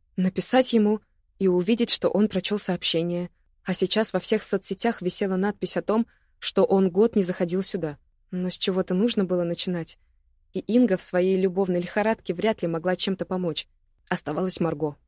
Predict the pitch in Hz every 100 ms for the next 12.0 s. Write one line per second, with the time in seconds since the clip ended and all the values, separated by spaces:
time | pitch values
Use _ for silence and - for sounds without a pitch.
0 | _ _ _ - 190 185 220 175 165 _
1 | _ _ - - 196 175 190 - 196 220
2 | 170 165 180 190 - 165 160 170 170 -
3 | 170 156 151 - _ _ _ _ - -
4 | 208 202 190 180 214 - - 170 - _
5 | - 190 214 180 175 180 185 - 180 185
6 | - 165 - 214 240 - _ _ _ 190
7 | 190 240 185 180 180 202 190 185 214 208
8 | 180 160 165 196 - 196 175 - - 202
9 | 175 - 156 165 160 170 185 175 190 -
10 | 156 156 147 - _ _ _ - 180 175
11 | - 220 180 160 156 165 185 170 147